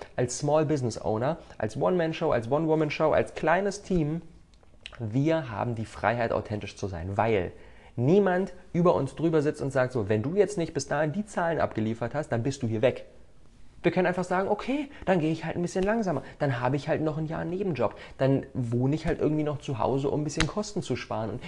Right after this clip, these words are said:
hab nicht die fancy Wohnung, die ich eigentlich gerne hätte. Dann bin ich ein bisschen langsamer unterwegs, muss ich keine Zahlen abliefern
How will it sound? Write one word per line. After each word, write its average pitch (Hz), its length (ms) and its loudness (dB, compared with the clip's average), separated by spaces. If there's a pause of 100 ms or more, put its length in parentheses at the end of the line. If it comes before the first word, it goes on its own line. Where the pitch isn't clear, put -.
(140)
hab - 200 -4
nicht 175 220 -2
die 131 80 0
fancy 117 480 0
Wohnung, 104 280 0
die 101 80 -4
ich - 120 -4
eigentlich 101 260 -2
gerne 95 220 0
hätte. 190 280 0 (340)
Dann 139 100 2
bin 156 120 2
ich 147 100 0
ein 170 60 2
bisschen 185 260 2
langsamer 170 400 2
unterwegs, 120 580 0 (160)
muss 127 220 -2
ich 143 100 -8
keine 123 260 -2
Zahlen 190 360 2
abliefern 247 540 0